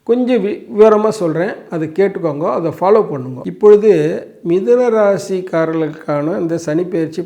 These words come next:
பலன்களை பார்ப்போம். மிதுன ராசிக்கு பத்தாம் இடம் மீனம். அவரு கும்பத்துலேருந்து மீனாம் இடத்துக்கு வரார்,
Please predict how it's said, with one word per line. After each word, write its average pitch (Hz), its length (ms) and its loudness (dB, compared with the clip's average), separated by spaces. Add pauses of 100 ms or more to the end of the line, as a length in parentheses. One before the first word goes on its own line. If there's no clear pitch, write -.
பலன்களை 143 440 -6 (140)
பார்ப்போம். 135 360 -16 (2750)
மிதுன 196 280 2 (100)
ராசிக்கு 180 460 -4 (140)
பத்தாம் 175 480 -2
இடம் 139 200 -4 (1800)
மீனம். 143 400 -6 (1600)
அவரு 180 200 -2 (100)
கும்பத்துலேருந்து 170 560 -4 (100)
மீனாம் 147 320 -4
இடத்துக்கு 160 360 -14
வரார், - 180 -18